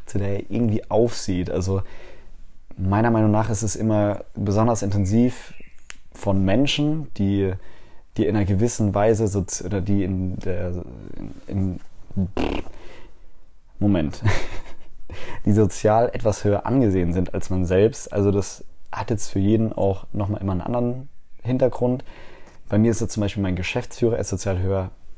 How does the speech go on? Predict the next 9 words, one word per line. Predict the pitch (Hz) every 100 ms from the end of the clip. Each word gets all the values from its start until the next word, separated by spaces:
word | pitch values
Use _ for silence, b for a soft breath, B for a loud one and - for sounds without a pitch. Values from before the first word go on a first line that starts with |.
| -
mei-, | 98 101
vermeintlich | - 98 95 117 120 113 -
höher | 101 95
angesehen, | 110 120 110 107 107 107 b b b
weil | - 95
er | -
eben | 98 -
einen | 98 95 95 - - - - 87
höheren | 104 104 95 95